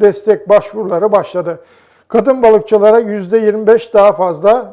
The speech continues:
destek veriliyormuş. Muğla İl Tarım ve Orman Müdürlüğü küçük ölçekli balıkçıların desteklenmesiyle ilgili başvuruların sekiz Ocak iki bin yirmi dört tarihinde başladığını ve son başvuru tarihinin de on altı Şubat iki bin yirmi dört or-,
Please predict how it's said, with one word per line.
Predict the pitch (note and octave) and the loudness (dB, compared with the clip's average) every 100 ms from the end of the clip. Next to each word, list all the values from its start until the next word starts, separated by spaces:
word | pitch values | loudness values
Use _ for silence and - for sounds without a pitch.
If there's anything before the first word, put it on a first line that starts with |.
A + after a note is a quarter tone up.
| E3 | -6
destek | F#3 - G3+ G3+ F3 | -6 -4 -6 -4 -6
veriliyormuş. | E3 E3 E3 E3 A#3+ - _ _ _ | -6 -6 -8 -8 -12 -14 _ _ _
Muğla | A3+ A#3+ A#3+ | 2 6 4
İl | A3+ B3 | 4 -2
Tarım | G#3 A3+ A#3+ | -2 -2 0
ve | A3 | 0
Orman | G#3 G#3+ A3+ | 0 0 -4
Müdürlüğü | G3+ F#3+ F3+ G3 A3+ | -4 -4 -2 -2 -2
küçük | - - A3+ | -8 -6 -2
ölçekli | G3+ F#3+ F3+ F3+ F3+ | -2 -2 -8 -8 -4
balıkçıların | G3+ G3 G3 F#3+ F#3+ G3 F#3+ | -2 -2 -6 -6 -4 -4 -4
desteklenmesiyle | F#3+ F#3+ F#3+ G3+ G3+ G3 F#3 A3+ F#3 F3 | -6 -4 -8 -6 -6 -6 -10 -4 -4 -4
ilgili | E3 F3+ F3 - _ - | -6 -6 -6 -10 _ 0
başvuruların | G#3 - G#3 G3 G3 G3 A#3+ B3 _ _ _ | 0 2 -2 0 2 0 -2 -6 _ _ _
sekiz | - A3+ A#3 A#3 | -6 -6 -4 0
Ocak | G#3 F#3 - | 0 -2 -8
iki | G3+ A3 G#3 | -12 -10 -6
bin | |
yirmi | G3+ G3+ G3+ | -6 -6 0
dört | A3+ A3+ | 0 0
tarihinde | G3+ F#3+ E3 F3+ F3+ | -2 -2 -4 -10 0
başladığını | G3+ - G3 F#3 F#3+ G#3 B3 - G3+ | 0 0 -6 -4 -4 -4 -6 -8 0
ve | G#3+ | 0
son | A3 B3 A#3 | 2 -2 2
başvuru | G#3 - F#3+ E3+ | 0 0 -10 -8
tarihinin | G3 G#3+ G#3 G3+ F3+ G3+ G3+ | 2 2 2 -2 -6 -8 -4
de | G#3+ A#3 _ _ | -4 -6 _ _
on | B3 B3 | 2 2
altı | A3+ G3 | 0 -2
Şubat | F3+ G3 A#3 G#4+ | -10 -2 -2 -2
iki | G3 G#3+ F#3+ | -12 -10 -10
bin | |
yirmi | G3+ F#3+ G3 G#3 | -6 -6 -4 -4
dört | G3 - | -4 -2
or-, | G#3+ | -2